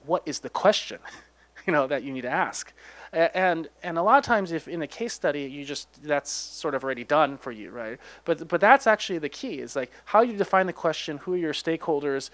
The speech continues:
and, and, and, you know, how to, you know, uh, you know, what it is. And a lot of times once you sort of ask what is the question, then you start to sort of drive at the answer. But even without a-, asking the question, if you're asking the wrong questions, you, you end up with the wrong,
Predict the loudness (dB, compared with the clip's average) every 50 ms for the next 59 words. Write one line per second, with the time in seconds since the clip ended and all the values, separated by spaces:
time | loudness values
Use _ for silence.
0 | -18 -20 -20 -18 -4 2 4 4 4 4 2 -4 -6 -4 -4 -4 -4 -6 -6 -6
1 | -4 -4 -4 -4 -4 -4 -4 -2 0 0 0 0 -2 -4 -6 -10 _ _ _ _
2 | _ _ _ _ -10 -6 -6 -6 -6 -6 -8 -8 -8 -10 -10 -10 -10 -10 -10 -12
3 | -12 -16 -10 0 0 0 2 2 0 -2 -2 -2 -6 -8 -10 -12 -14 -8 4 8
4 | 10 10 10 8 4 0 -2 -2 -2 -2 -2 -2 -6 -6 -4 -2 0 0 0 0
5 | 2 4 4 4 4 0 -2 -2 -2 0 0 -2 -4 -6 -8 0 2 4 2 2
6 | 0 -6 -8 -8 -8 -10 -12 -18 -20 _ _ 2 4 4 4 2 0 -4 -4 -4
7 | -2 0 0 -2 -2 -2 -6 -8 -8 -6 -6 -8 -8 -6 -2 0 2 2 2 0
8 | -4 -8 -8 -8 -8 -8 -8 -8 -10 -10 -10 -10 -12 -10 -10 -6 -4 -2 0 4
9 | 6 6 6 6 4 0 -2 -2 -2 -4 -6 -8 -8 -8 -12 -14 -12 -8 -8 -8
10 | -8 -10 -16 -20 -18 -16 -6 2 4 6 6 6 4 2 -4 -2 0 0 0 0
11 | 0 -2 -2 -2 -2 -6 -8 -8 -8 -12 -16 -18 -20 -20 -20 -20 _ -12 -10 -10
12 | -10 -10 -10 -10 -10 -10 -12 -6 -4 -4 -2 -2 -2 -4 -4 -8 -8 -6 -6 -6
13 | -6 -6 -8